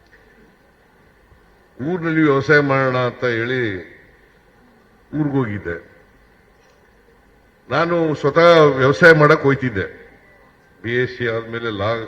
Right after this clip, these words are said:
ಸೇರಕ್ಕೂ ಮುಂಚಿತವಾಗಿ ನಾನೇ ಸ್ವತಃ ವ್ಯವಸಾಯ ಮಾಡ್ತಿದ್ದೆ. ನಮ್ಮೂರು ಪಕ್ಕದೂರವನು, ಅಲ್ಲ, ನಮ್ಮೂರವನು ನಮ್ ಜಮೀನ್ ಪಕ್ಕದಲ್ಲಿ ಇದೆಯಲ್ಲ, ಉತ್ಬಿಟ್ಟವ್ನೆ.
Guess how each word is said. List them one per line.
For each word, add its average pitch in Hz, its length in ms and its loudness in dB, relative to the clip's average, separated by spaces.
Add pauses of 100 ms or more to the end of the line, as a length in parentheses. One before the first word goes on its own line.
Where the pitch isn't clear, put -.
(540)
ಸೇರಕ್ಕೂ 117 340 -10
ಮುಂಚಿತವಾಗಿ 117 680 -14 (640)
ನಾನೇ 117 240 -6
ಸ್ವತಃ - 240 -10
ವ್ಯವಸಾಯ 101 440 -6 (120)
ಮಾಡ್ತಿದ್ದೆ. 71 440 -18 (1400)
ನಮ್ಮೂರು 165 340 0
ಪಕ್ಕದೂರವನು, 151 840 -2 (480)
ಅಲ್ಲ, 127 220 2
ನಮ್ಮೂರವನು 127 760 4 (1080)
ನಮ್ 143 240 0
ಜಮೀನ್ 160 340 2
ಪಕ್ಕದಲ್ಲಿ 156 420 2
ಇದೆಯಲ್ಲ, 110 500 -2
ಉತ್ಬಿಟ್ಟವ್ನೆ. 151 960 -6